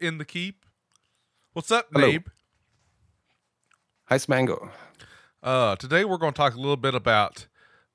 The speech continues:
Speaker 1: the Windows eleven leak. Yeah,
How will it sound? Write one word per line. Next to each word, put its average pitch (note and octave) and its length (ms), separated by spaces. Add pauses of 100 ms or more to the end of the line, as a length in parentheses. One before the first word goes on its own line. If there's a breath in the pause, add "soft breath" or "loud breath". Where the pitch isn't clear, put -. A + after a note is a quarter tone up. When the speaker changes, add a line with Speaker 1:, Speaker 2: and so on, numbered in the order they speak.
(280)
Speaker 1:
the G2+ 380
Windows B2+ 720
eleven B2 560
leak. G#2 440 (1300)
Yeah, A#2+ 280